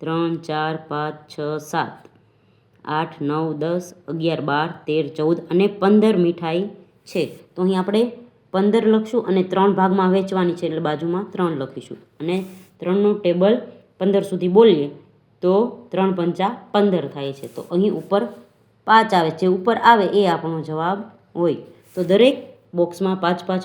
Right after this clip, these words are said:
મીઠાઈઓ આવશે. પછીનો ત્રણ નંબરનો પ્રશ્ન છે, દસ રૂપિયાની બાર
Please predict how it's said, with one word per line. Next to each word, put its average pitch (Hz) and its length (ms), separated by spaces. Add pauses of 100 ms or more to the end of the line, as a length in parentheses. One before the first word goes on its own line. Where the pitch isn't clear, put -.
મીઠાઈઓ 143 480 (640)
આવશે. 151 300 (1000)
પછીનો 262 400 (420)
ત્રણ 226 300
નંબરનો 233 380
પ્રશ્ન 220 360
છે, 156 80 (140)
દસ 247 180 (120)
રૂપિયાની 190 800 (580)
બાર 190 260